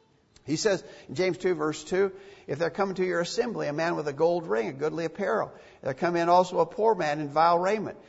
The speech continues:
and ye have respect to him that weareth the gay clothing, and say to him, Sit thou here in a good place, and say to the poor, Stand thou there, or sit here under my footstool, are ye not then partial in yourselves and become judges of evil thoughts?"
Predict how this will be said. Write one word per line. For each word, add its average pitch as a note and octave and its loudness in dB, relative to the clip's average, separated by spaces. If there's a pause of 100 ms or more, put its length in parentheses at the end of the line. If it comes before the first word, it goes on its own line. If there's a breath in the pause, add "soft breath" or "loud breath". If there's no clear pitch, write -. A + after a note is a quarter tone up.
(140 loud breath)
and C3 -2
ye G3 6
have G3 8
respect G#3 0
to D#3+ -4
him F#3 2
that - -6
weareth F3+ 2
the C3 -10
gay F#3+ 2
clothing, D#3+ -2
and C#3+ -6
say E3+ 2
to D3 -2
him, D#3 -2
Sit F3+ -4
thou D3+ 4
here F3 0
in A#2+ -8
a - -10
good A3 2
place, D#3 -4
and C3+ -10
say F3 0
to D3+ -4
the B2 -8
poor, G3 2
Stand F3+ -2
thou D#3 4
there, D3 0
or C#3 -4 (240 loud breath)
sit F#3+ 0
here F#3 4
under E3+ 4
my D3 2
footstool, D#3+ -2 (460 loud breath)
are - -2
ye F#3 2
not C4 -2
then F#3+ 0
partial G#3+ 0
in G3 -4
yourselves F3+ -2
and C3+ -8
become C3+ -8
judges E3 -4
of A#2+ -8
evil D3 -6 (120)
thoughts?" - -6